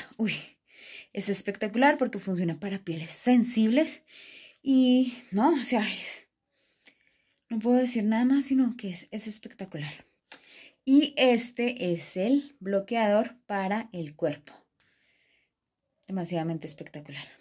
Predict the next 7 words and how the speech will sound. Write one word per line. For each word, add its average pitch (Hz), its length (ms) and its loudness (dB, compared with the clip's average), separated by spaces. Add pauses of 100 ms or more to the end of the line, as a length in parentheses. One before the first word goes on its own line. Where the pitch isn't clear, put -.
(280)
Ellos 294 320 6
en 359 60 4
su 349 180 4
línea 240 400 6
de 262 60 4
bronceado 208 840 4
tienen 220 560 4